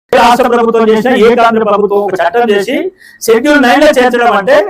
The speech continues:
పార్లమెంట్ లో అమెండ్మెంట్ చేసి దీన్ని షెడ్యూల్ నైన్ లో మేము అడాప్ట్ చేసుకుంటామని పార్లమెంట్ ఉన్నటువంటి వ్యక్తులు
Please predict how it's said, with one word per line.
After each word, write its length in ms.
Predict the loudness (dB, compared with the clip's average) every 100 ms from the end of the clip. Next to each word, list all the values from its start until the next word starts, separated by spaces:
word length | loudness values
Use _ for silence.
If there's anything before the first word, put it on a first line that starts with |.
| -8 _ _ -2
పార్లమెంట్ 440 | 0 2 2 2
లో 40 | 2
అమెండ్మెంట్ 400 | 2 2 0 0 2
చేసి 220 | 0 -2 -2
దీన్ని 180 | -4 -4
షెడ్యూల్ 280 | -2 -2 -2
నైన్ 160 | -2 -2
లో 80 | -2 -2 -4
మేము 160 | -4 -2 -2
అడాప్ట్ 280 | 0 0 0 0
చేసుకుంటామని 520 | 0 -4 -4 -4 -2
పార్లమెంట్ 360 | -2 -2 -4 -8
ఉన్నటువంటి 680 | -14 _ _ _ _ -6 -4
వ్యక్తులు 240 | -2 -2